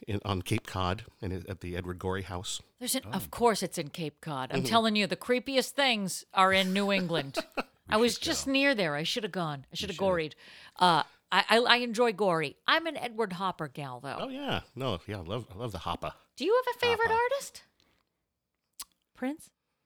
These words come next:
Speaker 1: <laughs> Formerly known as.
Speaker 2: Yes.
Speaker 3: Formerly known as.
Speaker 2: But then
Speaker 3: No.
Speaker 2: back again.
Speaker 3: I don't
Speaker 2: You
Speaker 3: think
Speaker 2: don't
Speaker 3: I
Speaker 2: have a
Speaker 3: do.
Speaker 2: favorite artist?
Speaker 3: No. Well, I mean, when I was a kid, I liked Norman Rockwell a
Speaker 1: Oh,
Speaker 3: lot.
Speaker 1: yeah. Yeah.
Speaker 2: Oh, interesting.
Speaker 3: But now, like,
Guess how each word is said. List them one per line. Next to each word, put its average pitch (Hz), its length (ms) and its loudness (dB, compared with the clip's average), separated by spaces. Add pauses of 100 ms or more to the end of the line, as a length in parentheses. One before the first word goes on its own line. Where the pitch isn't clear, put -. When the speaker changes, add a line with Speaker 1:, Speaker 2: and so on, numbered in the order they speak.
(120)
Speaker 1:
<laughs> - 80 6 (1500)
Formerly 113 320 4
known 87 220 2
as. 85 260 -8
Speaker 2:
Yes. 165 280 -6
Speaker 3:
Formerly 147 200 -10
known 139 140 -12 (140)
as. 180 140 -14 (120)
Speaker 2:
But 175 100 -6
then 170 120 -2
Speaker 3:
No. 170 60 -2
Speaker 2:
back 165 200 -4
again. 139 320 -12 (400)
Speaker 3:
I 127 40 -8
don't 135 60 -8
Speaker 2:
You - 60 -6
Speaker 3:
think 285 140 -4
Speaker 2:
don't 285 80 -6
Speaker 3:
I - 20 -
Speaker 2:
have 269 80 -2
a - 20 -8
Speaker 3:
do. - 0 -
Speaker 2:
favorite 262 300 -4
artist? 285 420 -12 (100)
Speaker 3:
No. 127 300 2
Well, 135 200 10
I 120 80 -2
mean, 127 280 0 (140)
when 110 140 6
I - 20 6
was 98 120 2
a - 40 -8
kid, 139 180 6
I 123 40 10
liked 107 320 4 (1080)
Norman 90 340 2
Rockwell 76 460 -6 (600)
a 156 40 -10
Speaker 1:
Oh, 156 140 0
Speaker 3:
lot. 226 60 2
Speaker 1:
yeah. 165 180 0 (240)
Yeah. 147 120 -6
Speaker 2:
Oh, 170 540 2 (280)
interesting. 180 920 -12
Speaker 3:
But 95 120 -2
now, 123 280 8
like, 98 220 0